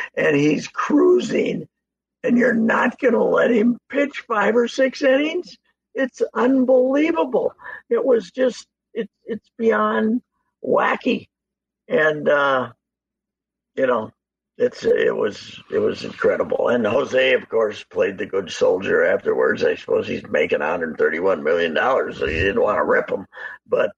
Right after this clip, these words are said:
uh, deep in his heart, he had to think these guys were the biggest idiots that ever lived. And we know, and they should know him by now, when Jose is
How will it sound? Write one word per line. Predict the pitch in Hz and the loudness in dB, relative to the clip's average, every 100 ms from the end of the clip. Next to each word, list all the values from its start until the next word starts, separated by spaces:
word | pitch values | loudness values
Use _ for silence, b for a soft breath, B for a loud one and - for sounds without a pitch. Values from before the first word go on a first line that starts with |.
| - | -8
uh, | 92 87 98 - - 98 | -6 -6 -10 -14 -18 -4
deep | 143 147 | -4 -2
in | - | -6
his | 78 - | -6 -2
heart, | 117 139 71 | 0 0 -2
he | 76 | 0
had | 90 87 | 0 0
to | - _ _ _ | -4 _ _ _
think | 92 - - | -6 -6 -10
these | - 95 | -14 -6
guys | - 82 78 | -2 -2 -4
were | 80 | -8
the | 78 | -4
biggest | 85 82 - - | -4 -4 -8 -6
idiots | 78 85 78 - | -4 -2 -4 -2
that | - | 2
ever | 90 | 2
lived. | 90 - B B B - | 0 -6 B B B -6
And | 139 | -4
we | 120 185 254 | 0 0 2
know, | 123 98 92 - _ - | 2 0 -4 -8 _ -10
and | 104 113 | -4 0
they | 165 | 0
should | - 254 131 | -2 -4 0
know | 101 101 | 0 0
him | 90 90 | -2 -4
by | 92 | -6
now, | 92 131 147 87 - _ _ _ _ _ | -4 -4 -4 -6 -10 _ _ _ _ _
when | 131 135 | -2 0
Jose | 139 123 127 165 196 208 | 0 0 2 2 4 2
is | - 147 131 110 | 0 0 0 -2